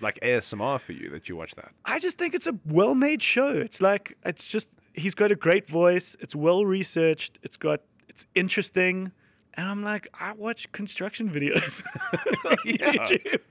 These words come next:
Speaker 2: but
Speaker 1: Yeah,
Speaker 2: I've got
Speaker 1: dude.
Speaker 2: nothing to do, like, absolutely no interest in it.
Speaker 1: For sure, yeah. I, I mean, there's channels that I watch that have nothing to do with the world that I actually live in,
Speaker 2: That's
Speaker 1: and never
Speaker 2: exciting.
Speaker 1: will pursue anything.
Speaker 2: What can we recommend for you?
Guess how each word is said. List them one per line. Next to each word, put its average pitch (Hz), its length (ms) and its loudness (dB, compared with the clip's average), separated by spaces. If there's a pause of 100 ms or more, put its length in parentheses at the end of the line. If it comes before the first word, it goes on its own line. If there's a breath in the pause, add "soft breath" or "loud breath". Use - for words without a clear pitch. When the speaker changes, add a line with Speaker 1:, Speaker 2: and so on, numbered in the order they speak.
(120 loud breath)
Speaker 2:
but 285 120 0
Speaker 1:
Yeah, 202 180 4
Speaker 2:
I've - 120 4
got 247 80 6
Speaker 1:
dude. - 160 4
Speaker 2:
nothing 254 360 6
to 254 60 0
do, 226 120 2
like, 190 320 4
absolutely 220 560 2
no 190 240 6
interest 190 480 0
in 151 120 0
it. 123 140 -8 (140)
Speaker 1:
For 175 240 0
sure, 170 480 4
yeah. 135 180 2 (240)
I, 110 320 2
I 135 60 2
mean, 147 180 -4
there's 147 240 0
channels 170 320 0
that 143 80 2
I 135 60 4
watch 131 240 0
that 113 160 -6 (180)
have 127 180 -6
nothing 147 600 -4
to 110 80 -10
do 101 240 -4
with 95 240 -12 (240)
the 107 100 -10
world 107 440 0 (160)
that 104 180 -4
I 104 160 -2 (100)
actually 104 380 -6
live 95 200 -8
in, 87 200 -10
Speaker 2:
That's - 100 -8
Speaker 1:
and 120 160 -4
never 160 100 2 (100)
Speaker 2:
exciting. 139 100 0
Speaker 1:
will 113 80 -2
pursue 95 340 -8
anything. 85 460 -14 (340 soft breath)
Speaker 2:
What 165 480 0 (160)
can 165 260 -8
we 151 500 -4 (260)
recommend 143 560 -2
for - 140 -10
you? 107 320 -10